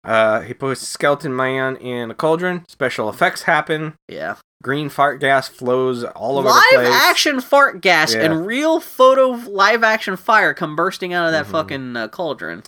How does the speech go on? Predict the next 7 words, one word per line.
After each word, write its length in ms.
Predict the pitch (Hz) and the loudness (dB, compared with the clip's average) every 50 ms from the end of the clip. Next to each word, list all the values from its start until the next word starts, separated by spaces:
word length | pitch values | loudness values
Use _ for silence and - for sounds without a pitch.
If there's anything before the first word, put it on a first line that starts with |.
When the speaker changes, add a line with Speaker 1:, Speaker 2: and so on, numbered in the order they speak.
| - _ _ _ _ | -20 _ _ _ _
Speaker 1:
And 360 | 107 110 107 107 107 110 110 110 | -8 -8 -6 -6 -6 -6 -6 -6
then, 420 | 113 113 113 113 113 113 110 110 | -6 -6 -4 -6 -6 -6 -8 -8
uh, 840 | 110 107 107 107 104 104 104 101 101 101 98 98 98 95 95 - - _ _ _ _ _ - | -8 -8 -8 -8 -8 -8 -8 -8 -8 -8 -8 -8 -10 -10 -12 -14 -18 _ _ _ _ _ -20
the 60 | - | -18
skeletons 580 | - - - 131 120 120 120 - 117 110 104 - | -14 -10 -8 -6 -6 -6 -6 -8 -8 -8 -10 -10
get 180 | - 110 113 113 | -8 -6 -4 -2
up 300 | 110 110 110 - _ | -2 -2 -4 -4 _